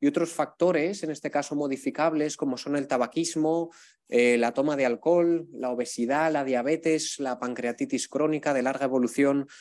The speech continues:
todo esto está aumentando y hace que poco a poco la incidencia de este tumor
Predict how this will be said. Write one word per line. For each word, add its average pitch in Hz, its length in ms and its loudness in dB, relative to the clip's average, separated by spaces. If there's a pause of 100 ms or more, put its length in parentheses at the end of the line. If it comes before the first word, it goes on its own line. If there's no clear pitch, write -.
(260)
todo 165 220 0
esto 175 160 -4
está 175 180 -2
aumentando 175 560 0
y 151 80 0
hace 151 160 -6
que 165 100 -4
poco 170 240 -2
a 156 80 2
poco 170 280 2
la 165 100 0
incidencia 147 480 -2
de 147 60 -2
este 147 180 -4
tumor 143 460 2